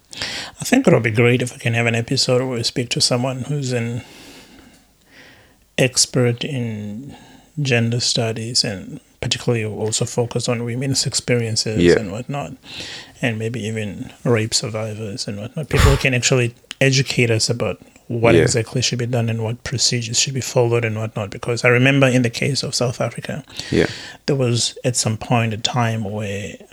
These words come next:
Speaker 1: when people report these cases to, um,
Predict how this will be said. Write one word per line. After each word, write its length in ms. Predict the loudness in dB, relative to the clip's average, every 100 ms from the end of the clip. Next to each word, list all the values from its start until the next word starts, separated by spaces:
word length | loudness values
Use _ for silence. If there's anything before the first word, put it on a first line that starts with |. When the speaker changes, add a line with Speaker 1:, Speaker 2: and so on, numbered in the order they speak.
| _ _ _ -20 _
Speaker 1:
when 200 | 2 2
people 360 | 2 0 2 0
report 480 | 0 0 0 0
these 200 | 0 0
cases 520 | 0 0 0 0 -4 -4
to, 640 | -4 -4 -4 -6 -8 -12 -6
um, 520 | -4 -4 -8 -10